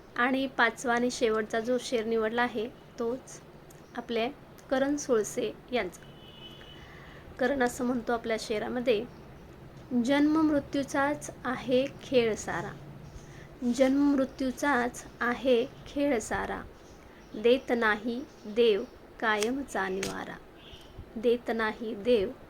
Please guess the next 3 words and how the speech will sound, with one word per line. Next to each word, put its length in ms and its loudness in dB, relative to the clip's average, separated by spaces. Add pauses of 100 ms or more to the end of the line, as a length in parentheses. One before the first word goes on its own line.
(220)
कायमचाच 840 -2
निवारा." 440 -8 (1160)
वा, 100 -10